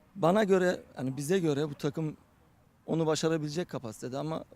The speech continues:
futbol sonuçta dediğim gibi her şey olabilir. İnşallah hedefimize ulaşırız. Önümüzdeki sezon başarılı bir sene geçirip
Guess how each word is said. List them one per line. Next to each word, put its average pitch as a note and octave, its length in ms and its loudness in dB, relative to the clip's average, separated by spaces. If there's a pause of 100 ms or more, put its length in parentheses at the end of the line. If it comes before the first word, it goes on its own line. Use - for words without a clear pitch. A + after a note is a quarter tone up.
(260)
futbol D#3+ 380 -4
sonuçta C3 500 -8
dediğim C#3+ 320 -6
gibi B2 160 -10
her E3 140 0
şey E3+ 200 -4
olabilir. C#3 500 -4 (640)
İnşallah D#3+ 540 4
hedefimize D#3 480 0
ulaşırız. D3+ 500 -2 (280)
Önümüzdeki C#3+ 760 -2 (180)
sezon C#3 420 -4 (180)
başarılı C#3+ 360 -2
bir C3 60 -8
sene C#3+ 260 -6
geçirip C3+ 360 -6